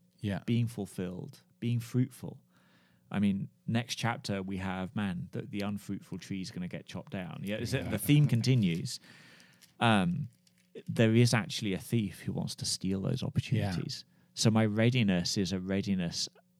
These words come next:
Speaker 2: not, it's not a passive readiness, it's an active readiness that's aware there's threats to my being prepared, to my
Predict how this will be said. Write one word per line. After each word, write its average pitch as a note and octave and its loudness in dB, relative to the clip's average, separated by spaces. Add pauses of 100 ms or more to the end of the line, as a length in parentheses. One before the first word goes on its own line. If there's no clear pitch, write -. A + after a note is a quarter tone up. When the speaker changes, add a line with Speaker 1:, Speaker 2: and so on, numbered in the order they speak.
(200)
Speaker 2:
not, A2 -2 (100)
it's G#2 -4
not A2+ 0
a - -6
passive - -6 (320)
readiness, F2+ -2
it's - -6
an - -6 (100)
active F#2+ -8
readiness F2 -6
that's - -8
aware F#2 -2 (1000)
there's G#2 -4
threats - -10 (200)
to - -10
my F#2 -4
being F2+ -4
prepared, - -6 (420)
to - -8
my F2+ -2